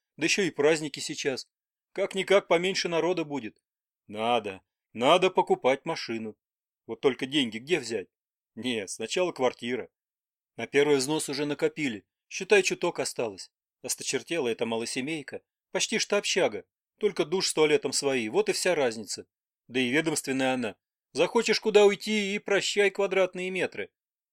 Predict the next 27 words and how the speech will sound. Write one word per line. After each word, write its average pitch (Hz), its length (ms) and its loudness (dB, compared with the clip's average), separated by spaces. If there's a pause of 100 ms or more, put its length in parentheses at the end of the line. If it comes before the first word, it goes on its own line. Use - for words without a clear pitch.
(340)
Уходить 110 380 -8
из 113 120 -6
клиники 135 360 -4
Голубничий 123 500 -6
пока 131 280 -6
не 127 80 -6
собирался. 131 640 -8 (400)
Работа, 170 360 4
по 151 120 0
большому 160 380 0
счёту, 170 280 -4
интересная, 156 640 -4 (280)
да 139 100 2
и - 20 0
на 190 100 -2
диссертацию 185 600 -2
со 175 120 -2
временем 156 360 -2
собрать 160 340 -2
материал 156 420 -4
можно. 127 360 -10 (720)
Но 117 100 -4
мысль 127 300 -2
о 127 60 6
ведомственном 139 580 0
жилье 147 340 -2
угнетала. 127 600 -4